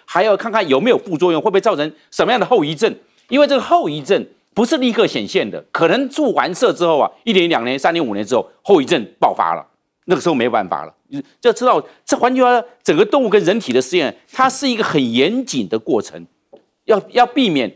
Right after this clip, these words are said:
避免副作用产生，让人，让我们的所接种的这个，所接种疫苗的没有其他的副作用。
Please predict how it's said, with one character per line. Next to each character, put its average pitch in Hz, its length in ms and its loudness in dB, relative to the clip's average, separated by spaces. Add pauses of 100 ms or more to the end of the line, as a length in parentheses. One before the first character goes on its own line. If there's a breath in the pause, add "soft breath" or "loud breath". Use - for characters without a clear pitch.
(260 soft breath)
避 285 240 4
免 143 240 -2
副 196 280 -2
作 170 180 0
用 120 240 -2 (180)
产 98 260 -8
生， 156 220 -4
让 160 200 2
人， 113 340 -2 (340)
让 147 360 -4
我 110 160 -4
们 151 120 -2
的 135 120 -6 (320)
所 143 140 0
接 240 240 -2
种 117 240 -4
的 110 180 0 (220)
这 175 100 -4
个， 147 120 -4 (140)
所 143 160 -2
接 254 140 -2
种 175 120 2
疫 208 140 0
苗 120 180 0
的 123 160 -2 (200 soft breath)
没 180 120 2
有 143 100 2
其 - 200 -6
他 139 100 2
的 117 60 -4
副 127 160 -6
作 104 180 -2
用。 92 160 -6